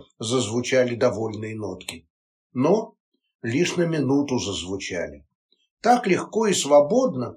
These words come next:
в поле напряжения было бы невозможно говорить. А напряжение это буквально зашкаливала. Даже не надо было обладать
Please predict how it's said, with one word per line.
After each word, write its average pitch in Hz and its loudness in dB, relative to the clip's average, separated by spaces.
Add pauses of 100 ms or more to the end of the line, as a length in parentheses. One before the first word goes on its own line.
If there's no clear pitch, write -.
(160)
в - -16
поле 202 6
напряжения 170 2
было 196 4
бы 180 4
невозможно 139 2
говорить. 98 -6 (640)
А 101 -2
напряжение 107 2
это - 0 (260)
буквально 147 2
зашкаливала. 127 0 (320)
Даже 165 4
не 185 4
надо 196 6
было 208 6
обладать 196 4